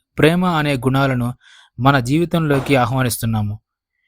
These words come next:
ఈ సౌభాగ్య గౌరీ వ్రతం ఆచరించడం ద్వారా స్త్రీలు అఖండ సౌభాగ్యాన్ని, పురుషులు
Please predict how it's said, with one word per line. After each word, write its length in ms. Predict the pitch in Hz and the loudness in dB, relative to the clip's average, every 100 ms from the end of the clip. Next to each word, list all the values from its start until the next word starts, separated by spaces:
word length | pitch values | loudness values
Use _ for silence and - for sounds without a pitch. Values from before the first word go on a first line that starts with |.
| _ - | _ 0
ఈ 100 | 139 | 0
సౌభాగ్య 480 | 135 131 156 180 175 | 2 0 2 0 0
గౌరీ 280 | 147 147 147 | 0 0 2
వ్రతం 300 | 143 127 143 135 | 0 -2 -2 0
ఆచరించడం 560 | 131 135 131 123 123 117 | 0 0 -4 -4 -4 -2
ద్వారా 300 | 117 120 110 107 - _ _ _ _ | -2 -2 -4 -8 -14 _ _ _ _
స్త్రీలు 440 | - 143 151 131 120 131 _ _ _ | -2 2 2 2 -4 -6 _ _ _
అఖండ 360 | 120 120 165 180 | -4 0 2 2
సౌభాగ్యాన్ని, 720 | 160 151 143 143 135 127 127 135 - _ _ _ - | 2 0 0 0 0 -2 -2 -4 -8 _ _ _ 0
పురుషులు 400 | 156 156 135 | 0 2 0